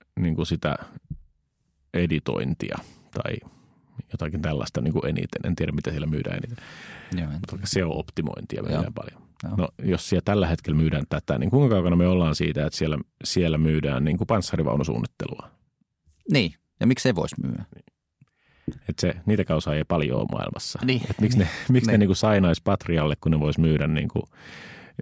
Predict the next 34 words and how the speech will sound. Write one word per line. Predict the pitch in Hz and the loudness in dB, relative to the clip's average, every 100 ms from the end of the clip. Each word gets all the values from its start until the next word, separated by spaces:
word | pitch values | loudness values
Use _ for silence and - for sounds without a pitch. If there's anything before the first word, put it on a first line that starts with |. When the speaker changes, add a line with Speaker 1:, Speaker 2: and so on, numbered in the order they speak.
| - | -6
Speaker 1:
kahdeksalle | - 90 85 82 76 | 0 2 2 0 2
eri | 64 73 | 0 0
firmalle | 76 71 64 64 | 0 0 0 0
niinku | 69 - - | -2 -2 -2
jatkuvasti | 71 - - - - | -4 -4 -8 -4 -4
sitä | - | -2
omaa | - - - | -2 -4 -6
osaamistaan? | - - - - 113 - | -6 -6 -6 -8 -10 -6
Speaker 2:
Kyllä. | 190 80 85 - - _ | -4 -4 -6 -10 -20 _
Speaker 1:
Et, | - - - _ _ _ _ - _ _ _ _ | -10 -10 -16 _ _ _ _ -20 _ _ _ _
et | 90 - _ _ - - - | -8 -8 _ _ -20 -20 -4
kuinka | - 104 95 | 0 0 2
pian | 104 | 2
se | 104 | 2
syntyy | 98 101 90 92 90 | 2 2 2 4 4
ja | 90 | 4
millä | 92 90 | 4 2
kaikilla | 87 85 87 85 | 2 0 0 0
toimialoilla | - 85 85 85 85 | 2 2 4 2 2
seuraavaksi | 82 82 82 82 82 87 - | 2 2 2 0 -2 -4 0
ja | |
niin | 85 78 | 2 2
edespäin. | 73 85 80 | 0 0 0
Speaker 2:
Mm. | |
Speaker 1:
Mut | 80 | 2
se | - | 4
on | 131 | 4
jännä. | 120 101 80 - | 4 2 0 -2
Siis | - 90 | -6 -2
työn | 117 98 | 2 4
murros | 92 95 90 85 | 4 2 0 2
on, | 80 - | 0 0
on | 82 | 0
tosi | 76 82 | 0 2